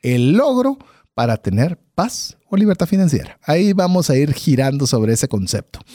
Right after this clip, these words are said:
A ver, arranquemos con la primera y como diría Mario, hoy sí vamos a hacer una inmersión de A P C. Le vamos a dar la barrera un poco más o menos que puede incluir y le vamos a dar una idea para poner en acción, ya sea para evitarla o para superarla.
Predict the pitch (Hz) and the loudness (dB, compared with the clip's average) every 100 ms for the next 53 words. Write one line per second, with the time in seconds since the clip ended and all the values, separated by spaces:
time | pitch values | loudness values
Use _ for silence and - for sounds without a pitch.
0 | - - - - 196 214 - 101 165 180 | -14 -12 -16 -4 0 0 -2 -6 -2 -2
1 | 190 240 254 214 180 151 156 208 214 165 | 0 0 0 0 -2 -2 0 0 0 0
2 | 139 147 185 180 208 220 214 190 202 233 | 0 2 2 2 2 2 0 0 0 0
3 | 208 196 147 190 202 202 _ 170 190 196 | 0 0 0 0 0 -4 _ -2 0 2
4 | 196 - - 175 170 160 131 - 190 202 | 0 -4 -4 -2 0 2 0 0 0 2
5 | 147 - 185 185 175 156 139 120 170 254 | -2 -2 -4 -2 -2 -2 0 0 0 2
6 | 254 214 180 180 208 277 202 - - - | 2 0 0 2 0 0 -6 -12 -16 -2
7 | 151 165 160 170 233 285 262 226 202 196 | 0 2 2 2 2 2 0 0 -2 -2
8 | 190 190 - 185 190 185 - 165 175 180 | 0 2 2 2 2 0 -2 -2 0 2
9 | 185 202 233 311 320 - 180 151 139 160 | 2 2 2 2 0 -2 0 2 0 0
10 | 170 127 117 151 160 139 120 107 147 156 | -2 -2 -2 -2 -2 0 0 2 2 2
11 | 151 120 113 - 110 131 139 117 - 147 | 0 -2 -2 -4 -2 0 0 -2 -2 0
12 | 131 131 190 180 156 156 233 277 294 262 | 0 0 0 0 0 0 0 0 -2 -6
13 | - 156 131 113 - 120 113 107 - - | -4 -2 -2 -4 -4 -4 -4 -4 -8 -14